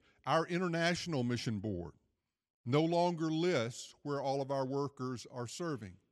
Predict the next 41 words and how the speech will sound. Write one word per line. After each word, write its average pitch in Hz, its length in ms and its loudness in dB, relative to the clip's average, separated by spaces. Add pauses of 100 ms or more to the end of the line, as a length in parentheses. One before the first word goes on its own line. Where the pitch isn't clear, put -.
(360)
because 127 300 2
the 131 80 0
places 156 480 0
where 151 200 2
they 135 160 2
serve 147 480 4
around 135 380 2
the 135 40 -4
world, 135 400 -2
many 147 240 -4
of 135 120 -6
them 135 320 -6
are 120 120 -4
dangerous. 123 800 -4 (760)
Many 131 160 2
of 139 100 2
them 135 160 0
are 120 60 -4
closed 139 640 -2 (180)
countries. 123 580 -12
We 135 260 -4
are, 107 260 -4 (560)
we, 135 140 -6 (880)
why 131 180 2
do 165 60 2
we 170 100 -2
take 170 220 -4
the 147 80 -10
gospel? 139 440 -2
Why 156 140 2
do 196 60 -2
we 196 100 -4
send 170 260 -6
our 143 120 2
best 135 340 -4
and 123 160 -6
brightest 123 440 -2
to 123 80 -6
those 117 200 -6
dangerous 113 420 -6
places? 110 600 -14